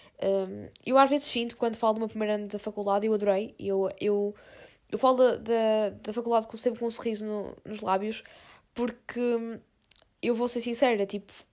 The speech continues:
quando as pessoas dizem que a faculdade são os melhores anos da tua vida, eu sinto mesmo isso, porque eu agora estou no terceiro ano e último, e já estou com aquela sensação de saudade. Eu estou, tipo, no início do, do último ano da licenciatura, e já estou com aquela se-, com aquela sensação de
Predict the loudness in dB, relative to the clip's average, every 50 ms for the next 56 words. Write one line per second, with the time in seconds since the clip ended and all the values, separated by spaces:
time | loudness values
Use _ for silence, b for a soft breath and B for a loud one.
0 | _ _ _ _ _ _ _ _ _ -6 -2 0 0 0 0 2 0 2 2 2
1 | -2 -2 -4 -4 -8 -6 -4 -4 -2 -2 -4 -4 -4 -4 -6 -4 0 0 0 0
2 | 0 -2 -6 -4 -4 -2 -2 -2 -2 -4 -6 -4 -2 -2 -2 -2 -2 -2 -2 -2
3 | -2 -4 -6 b b b b b b b b -4 -2 -2 -2 -2 -4 -4 -4 -4
4 | -2 -2 -2 -4 -4 -2 0 0 -2 -2 -4 -12 -4 -2 2 4 4 4 4 2
5 | -4 -4 -4 -4 -2 0 0 0 2 2 2 2 2 -2 -6 -6 -6 -4 -4 -4
6 | -6 -6 -8 -8 -8 -10 B B B B B B B 0 0 2 2 2 0 -2
7 | 0 2 0 0 0 -2 -4 -4 -2 -2 -2 -2 -2 -2 0 0 0 0 0 0
8 | -4 -4 -8 -6 -6 -4 -4 -4 -4 -4 -4 -4 -4 -4 -4 -6 -6 -4 -4 -4
9 | -2 -2 -2 -2 0 0 0 0 0 -2 -4 -8 -10 _ _ -4 -4 -4 -2 -4
10 | -4 -4 -2 -2 -4 -4 -4 -6 B B B B B B B B 2 4 4 4
11 | 4 4 4 6 6 4 4 4 0 -6 -10 -8 -6 -6 0 2 2 2 2 0
12 | -4 -4 -2 -2 -2 -4 -4 -10 -12